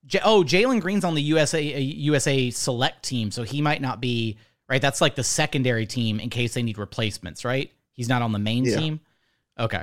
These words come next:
Speaker 2: No. Yeah, he's not on the main team.
Speaker 1: Okay. So I guess Jalen Green is a potential alternate, so we'll keep a lookout for that. But past that, I don't think, oh, uh, Jock Landale?
Speaker 2: Is he gonna play for Aus-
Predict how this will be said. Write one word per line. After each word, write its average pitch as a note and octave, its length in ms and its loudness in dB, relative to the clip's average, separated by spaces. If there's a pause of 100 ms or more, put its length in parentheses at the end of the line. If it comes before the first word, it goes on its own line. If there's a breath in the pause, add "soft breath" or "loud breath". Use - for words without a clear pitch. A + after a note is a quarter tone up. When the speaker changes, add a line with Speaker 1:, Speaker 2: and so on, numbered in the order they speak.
(140)
Speaker 2:
No. A#2 500 2
Yeah, A2+ 160 4
he's A2 100 2
not A2+ 120 4
on A2 100 2
the G#2+ 80 -2
main G#2+ 200 -2
team. A2 340 -4 (120)
Speaker 1:
Okay. G#2+ 260 -2 (500)
So A#2+ 720 0
I B2 60 -8
guess C3 180 0
Jalen C#3+ 300 2
Green B2+ 200 0
is A2+ 100 -2
a B2+ 40 -2
potential A2 480 -4
alternate, E3 600 -4
so C3 220 -2
we'll A#2 140 -6
keep C3 240 -4
a A2+ 40 -4
lookout A2+ 440 -2
for A2 120 -6
that. A#2 540 0
But B2 260 -6
past D#3+ 340 -2
that, E3 120 -2
I A#2+ 100 -4
don't D3 300 -4
think, D3 200 -6
oh, G#3 280 6
uh, D3 540 4 (840)
Jock C#3+ 240 -2
Landale? F4+ 440 -4 (1300)
Speaker 2:
Is A#2+ 140 2
he A#2 80 4
gonna A#2+ 160 4
play A#2 120 4
for A#2 140 2
Aus- A2+ 80 2